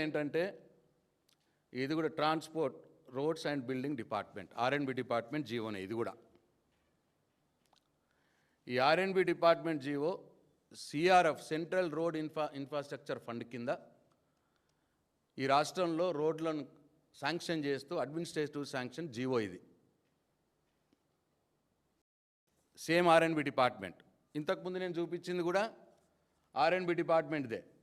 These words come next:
ఏది, హామ్ మోడల్లో పది వేల ఐదు వందల నలభై ఏడు కోట్లు, ఐదు వేల ఐదు వందల అరవై ఆరు కిలోమీటర్లు డెవలప్ చేస్తామని ఆర్ఎండ్బి డిపార్ట్‌మెంటే హామ్ మోడల్లో, హామ్ మోడ్ ప్రోగ్రాంలో ఇచ్చింది జీవో.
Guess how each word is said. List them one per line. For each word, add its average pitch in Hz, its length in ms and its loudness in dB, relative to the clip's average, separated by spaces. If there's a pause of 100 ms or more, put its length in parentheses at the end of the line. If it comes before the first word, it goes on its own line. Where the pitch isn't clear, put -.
(680)
ఏది, 175 160 4 (120)
హామ్ 175 280 4
మోడల్లో 170 400 4 (680)
పది 156 220 4
వేల 180 160 8 (100)
ఐదు 170 100 4
వందల 170 180 2
నలభై 156 280 2
ఏడు 160 180 2
కోట్లు, 156 320 0 (680)
ఐదు 160 220 4
వేల 170 200 8 (580)
ఐదు 143 160 2
వందల 156 240 4
అరవై 143 180 4
ఆరు 135 180 2
కిలోమీటర్లు 147 460 -2
డెవలప్ 131 300 0
చేస్తామని 131 380 -6 (100)
ఆర్ఎండ్బి 147 320 2
డిపార్ట్‌మెంటే 139 480 -2 (100)
హామ్ 131 220 0
మోడల్లో, 131 360 2 (920)
హామ్ 143 260 2
మోడ్ 139 180 2 (120)
ప్రోగ్రాంలో 131 480 0
ఇచ్చింది 104 360 -8
జీవో. 101 220 -8